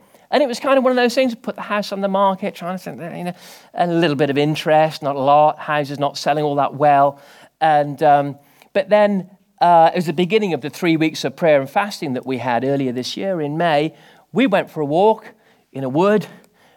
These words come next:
as you do when you want to pray. And, uh, and it's like, "Okay, Vicky, we actually need to, w-, well, let's go and agree. Let's go and converse together and agree what we're asking God for here."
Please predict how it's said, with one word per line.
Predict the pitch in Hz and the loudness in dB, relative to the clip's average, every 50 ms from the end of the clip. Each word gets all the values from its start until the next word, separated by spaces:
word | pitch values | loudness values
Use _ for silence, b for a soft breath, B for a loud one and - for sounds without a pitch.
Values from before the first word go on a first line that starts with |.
| b - | b -14
as | 131 - | -12 -10
you | 139 | -8
do | 131 160 170 170 | -4 -2 -2 0
when | 165 156 | 0 -2
you | 156 156 | -2 -2
want | 151 143 | -2 -4
to | 139 143 | -4 -4
pray. | - 175 170 180 180 175 175 - B B B B B B B B B | 0 2 2 2 2 0 -4 -8 B B B B B B B B B
And, | - 151 160 147 143 143 147 147 147 139 | -2 0 2 2 4 2 2 2 2 2
uh, | 147 143 143 143 135 b b b b - | 4 4 4 4 2 b b b b -4
and | 170 196 | -2 -2
it's | 202 196 | 0 0
like, | 208 185 175 - | 0 0 0 0
"Okay, | - 185 180 220 180 | -2 -2 -2 -2 -2
Vicky, | 165 160 170 - 180 | -2 -2 -2 -2 -2
we | 151 165 | 0 0
actually | 180 185 185 - - 180 | -2 -2 -2 -6 -6 -6
need | 170 170 165 156 | -4 -4 -6 -6
to, | - 175 156 143 - _ _ _ _ | -4 -4 -4 -4 -6 _ _ _ _
w-, | - 120 120 - | -10 -10 -10 -6
well, | 139 175 180 - | -2 -2 -2 0
let's | - 196 214 185 - | 0 -4 -4 -4 -4
go | - 208 196 185 | -2 0 0 2
and | 185 180 | 2 0
agree. | 170 147 135 151 156 160 139 117 101 95 95 _ _ _ _ _ _ _ _ _ _ _ _ _ | 0 -2 -2 -2 -2 -2 -2 -4 -6 -10 -14 _ _ _ _ _ _ _ _ _ _ _ _ _
Let's | 185 202 196 | -4 -4 -2
go | - 214 202 190 | -2 -2 0 0
and | 185 170 - | 0 -2 -4
converse | - - 190 175 165 147 165 180 175 160 143 139 - | -6 -6 -6 -6 -4 -2 2 2 4 4 2 0 -6
together | - - - 147 143 170 170 156 127 117 104 107 113 113 b b b b b | -12 -14 -14 -6 -2 -2 -2 0 -2 -4 -6 -6 -8 -10 b b b b b
and | - 135 135 | -6 -4 -4
agree | 131 127 123 147 165 170 165 | -4 -4 -4 -2 0 0 0
what | 139 139 - - | 0 0 -2 0
we're | 131 131 | 0 0
asking | 127 127 131 - - - 139 131 120 | 0 -2 -4 -6 -10 -10 -10 -8 -4
God | 131 127 127 123 123 | -4 -2 -4 -4 -6
for | - _ - 113 101 98 92 | -10 _ -12 -12 -12 -12 -14
here." | - - 107 92 87 - - | -14 -14 -14 -14 -14 -16 -20